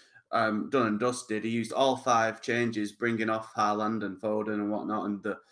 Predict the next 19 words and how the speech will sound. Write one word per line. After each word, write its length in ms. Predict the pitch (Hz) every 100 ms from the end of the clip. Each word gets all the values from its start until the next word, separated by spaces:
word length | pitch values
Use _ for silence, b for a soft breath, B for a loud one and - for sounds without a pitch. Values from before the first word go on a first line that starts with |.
| b b -
the 80 | 113
important 440 | 110 123 110 104
players. 280 | 113 110 104
How 200 | 156 147
handy 640 | 127 135 131 131 120 104 - -
is 160 | 123
that 200 | 123 107
gonna 180 | 117 113
be 280 | 107 117 117
for 200 | 117 110
him 260 | 107 101 - _ _ _ -
throughout 260 | 123 117
the 80 | 113
year 240 | 123 120
when, 320 | 110 117 110 -
you 100 | 107
know, 100 | 101
five 360 | - 139 117
subs, 460 | - 113 104 -